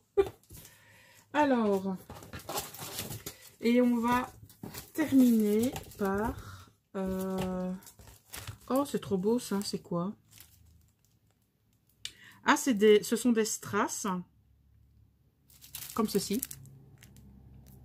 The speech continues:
On a des strass, on a des petits boutons. Et on a le mot Family is Forever. Et on termine avec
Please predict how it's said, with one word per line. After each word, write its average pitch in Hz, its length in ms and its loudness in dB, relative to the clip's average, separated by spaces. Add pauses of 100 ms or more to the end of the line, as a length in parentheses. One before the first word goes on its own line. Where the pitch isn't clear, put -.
(680)
On 190 120 2
a 190 80 4
des 180 100 2
strass, - 880 -2
on 185 160 0
a 175 60 -2
des 208 160 -4
petits 240 340 -4
boutons. 196 800 0 (1300)
Et 196 200 6
on 185 200 0
a 196 240 2
le 190 140 2
mot 190 320 0
Family 196 640 -2
is - 320 -8
Forever. 190 840 -2 (1600)
Et 247 280 4
on 247 160 4
termine 226 680 2 (1400)
avec 202 580 -2